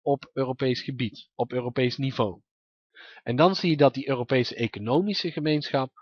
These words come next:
omgevormd wordt tot een Europese gemeenschap die uiteindelijk de naam Europese Unie zal dragen.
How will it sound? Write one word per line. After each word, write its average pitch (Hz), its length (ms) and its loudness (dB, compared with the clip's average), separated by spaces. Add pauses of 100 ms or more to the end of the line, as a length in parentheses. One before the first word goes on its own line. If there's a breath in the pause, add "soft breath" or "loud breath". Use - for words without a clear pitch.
(200 soft breath)
omgevormd 139 640 -2
wordt 120 220 -4
tot - 180 -10
een - 100 -10
Europese 120 540 -2
gemeenschap 139 580 -2
die 120 100 -2
uiteindelijk 143 460 -2
de 135 100 -8
naam 127 280 -2 (280 loud breath)
Europese 127 520 -2
Unie 143 280 -2
zal 98 200 -2
dragen. 92 480 -10